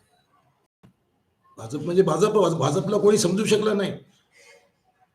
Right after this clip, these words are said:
त्यामुळे आता बिहारमध्ये काय होणार?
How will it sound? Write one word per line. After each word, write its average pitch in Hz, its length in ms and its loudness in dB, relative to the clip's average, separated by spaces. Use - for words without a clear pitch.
त्यामुळे 165 200 -4
आता 156 480 0
बिहारमध्ये 196 600 2
काय 208 160 4
होणार? 180 220 0